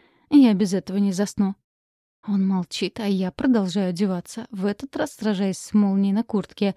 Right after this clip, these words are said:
которая тоже не желает сходиться, топорщится на животе. Да что за напасть такая? Неужели придется покупать новую одежду?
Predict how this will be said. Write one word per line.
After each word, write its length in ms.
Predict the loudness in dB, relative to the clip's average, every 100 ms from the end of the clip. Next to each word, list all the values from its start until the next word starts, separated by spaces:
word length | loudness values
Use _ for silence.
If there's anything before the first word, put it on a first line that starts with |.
| _ _ -12
которая 420 | -6 -2 0 -2
тоже 320 | -2 -2 0
не 120 | 0
желает 300 | 0 -2 -2
сходиться, 580 | -4 -4 -2 -6 -8 -20 _ -8
топорщится 720 | -8 -4 -6 -4 -10 -6 0
на 100 | 2
животе. 540 | 2 -2 -4 -4 -6 -6 _ _ 2
Да 120 | 2
что 280 | 2 -4 0
за 120 | 2
напасть 400 | 0 2 -4 -4 -10
такая? 460 | -8 -2 0 0 -4 _ 4
Неужели 380 | 8 8 6 -2
придется 400 | 0 0 -2 -6
покупать 440 | -10 -8 -6 0 2
новую 240 | 4 2
одежду? 440 | 2 2 2 -2